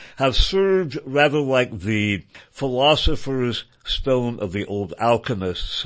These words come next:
that was re-, reported or mythologically rumored to turn lead into gold.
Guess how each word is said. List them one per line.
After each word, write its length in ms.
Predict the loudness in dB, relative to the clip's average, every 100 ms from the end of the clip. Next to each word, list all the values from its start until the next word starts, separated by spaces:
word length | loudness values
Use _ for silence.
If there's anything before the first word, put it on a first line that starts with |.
| -8
that 180 | -8 -6
was 260 | -6 -8 -10
re-, 240 | -12 -8 -8
reported 680 | -8 -10 -4 0 4 2 2 -14 -20 -14 -4
or 180 | -4
mythologically 920 | -2 0 0 2 4 4 4 0 0 0
rumored 680 | 0 -2 0 0 -2 -6 -8
to 480 | -2 0 0 -2 -6 -20 -20 -20 _ -16
turn 540 | -8 -4 -2 -2 -4 -4
lead 480 | 0 6 8 6
into 320 | 4 -2 -2 -4
gold. 560 | 2 4 4 2 0